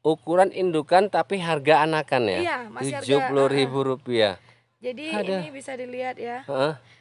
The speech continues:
Speaker 2: Dia kalau malam bagian garis-garisnya ini lebih mencolok.
Speaker 1: Mana?
Speaker 2: Ini,
Speaker 1: Oh,
Speaker 2: bagian
Speaker 1: gitu
Speaker 2: ini
Speaker 1: ya.
Speaker 2: ya, heeh. Yang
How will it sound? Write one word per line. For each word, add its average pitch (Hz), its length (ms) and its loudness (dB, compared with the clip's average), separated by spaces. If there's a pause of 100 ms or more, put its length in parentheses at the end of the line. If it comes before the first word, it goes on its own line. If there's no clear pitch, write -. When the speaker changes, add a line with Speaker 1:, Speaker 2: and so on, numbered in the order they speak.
(280)
Speaker 2:
Dia 320 160 0
kalau 320 240 0
malam 285 560 -6
bagian 262 320 -6
garis-garisnya 262 720 -8
ini 302 80 -12
lebih 262 240 -10
mencolok. 262 460 -6 (100)
Speaker 1:
Mana? 123 320 0 (160)
Speaker 2:
Ini, 226 400 -8 (320)
Speaker 1:
Oh, - 80 -18
Speaker 2:
bagian 240 260 2
Speaker 1:
gitu 233 140 -6
Speaker 2:
ini 208 80 -2
Speaker 1:
ya. 202 160 0
Speaker 2:
ya, 240 120 -6 (120)
heeh. 226 180 -12 (460)
Yang 294 160 0